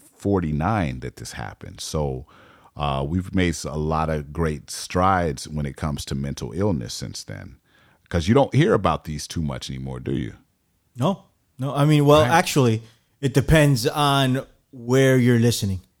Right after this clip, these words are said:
Speaker 2: right? 'Cause you can, you can pop into Coast to Coast A M and you're gonna hear about these priests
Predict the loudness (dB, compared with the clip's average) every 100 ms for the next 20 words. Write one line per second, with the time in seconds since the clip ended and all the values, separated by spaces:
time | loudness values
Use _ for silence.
0 | _ _ _ _ _ -4 -4 -2 -2 0
1 | -2 0 0 0 -6 -2 2 2 2 0
2 | 0 -2 -2 -2 -2 0 0 0 2 4
3 | 4 2 2 0 2 2 2 0 -2 -4
4 | -10 -4 -2 -2 -6